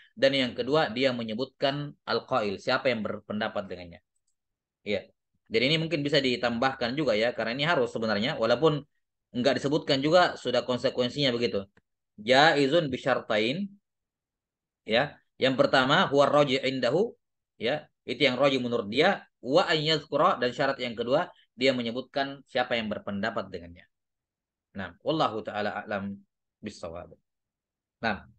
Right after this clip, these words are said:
ini selesai terkait dengan mujtahid al-muntasib. Dan sampai ini, sampai di sini kita ndak punya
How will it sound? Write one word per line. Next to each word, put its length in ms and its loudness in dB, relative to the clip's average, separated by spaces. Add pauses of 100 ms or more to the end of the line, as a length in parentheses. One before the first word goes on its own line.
(180)
ini 160 2
selesai 640 2
terkait 480 0
dengan 400 -4
mujtahid 640 -6 (320)
al-muntasib. 640 -6 (480)
Dan 320 4
sampai 600 2
ini, 400 2 (240)
sampai 340 0
di 80 -4
sini 240 -2
kita 560 6
ndak 240 4
punya 540 4